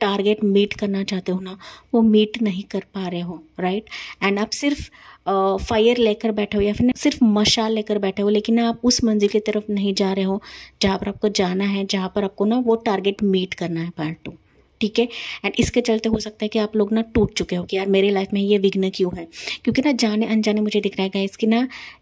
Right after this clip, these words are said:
इन विघ्नों को या फिर इन ऑब्स्टेकल्स ने अपना खुद इनवाइट किया है। ये आपके एनर्जी के चलते हो सकता है, एक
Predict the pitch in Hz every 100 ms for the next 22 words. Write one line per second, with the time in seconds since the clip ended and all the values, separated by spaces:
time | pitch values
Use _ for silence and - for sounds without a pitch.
0 | - 269 294 294 - 185 226 190 196 214
1 | 214 185 170 180 - 208 226 233 214 208
2 | - 220 214 208 220 208 226 226 285 254
3 | 226 208 202 196 196 - 190 196 185 202
4 | 214 - - - - 196 - 220 202 196
5 | 208 214 214 202 202 196 202 196 - -
6 | 185 190 196 202 190